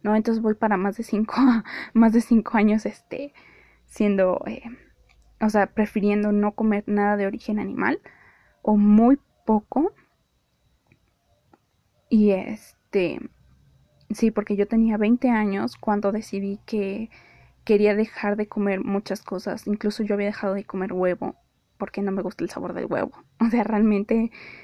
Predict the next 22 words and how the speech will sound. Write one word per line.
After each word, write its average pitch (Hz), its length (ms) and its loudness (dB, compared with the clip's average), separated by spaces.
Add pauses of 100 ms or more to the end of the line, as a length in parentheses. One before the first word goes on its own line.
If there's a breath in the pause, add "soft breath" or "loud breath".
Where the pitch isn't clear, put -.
(280 loud breath)
cuando 214 380 2
incluso 220 420 2
comía 202 500 -2
carnes, 214 540 -6 (140)
detestaba 196 440 -6
el 196 140 -8
huevo, 202 220 0
no 196 100 0
me 208 100 2
gusta - 240 -8
el - 60 -8
sabor. - 320 -6 (1300 loud breath)
Entonces, 214 800 -2
este, - 320 -12 (260)
eso 214 260 0
ya 196 400 0 (100)
es, 214 380 -4
fue 220 180 0
una 220 180 2
decisión 208 440 -6
sumamente 247 480 0
personal. 196 580 -4